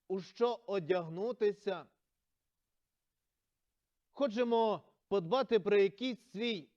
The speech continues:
затишок домашній. І для цього ходимо на роботи, заробляємо якісь кошти і тому подібне.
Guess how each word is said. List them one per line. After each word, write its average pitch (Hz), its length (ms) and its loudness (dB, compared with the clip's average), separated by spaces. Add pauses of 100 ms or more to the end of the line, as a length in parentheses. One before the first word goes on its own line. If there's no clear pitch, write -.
затишок 208 1160 0 (340)
домашній. 185 880 -6 (1800)
І 233 440 -4
для 196 220 0
цього 226 720 0 (800)
ходимо 208 440 0
на 175 160 -4
роботи, 185 680 -4 (1160)
заробляємо 214 720 2
якісь 202 460 2
кошти 220 720 -2 (1200)
і 180 100 -8
тому 220 320 -4
подібне. 185 560 -6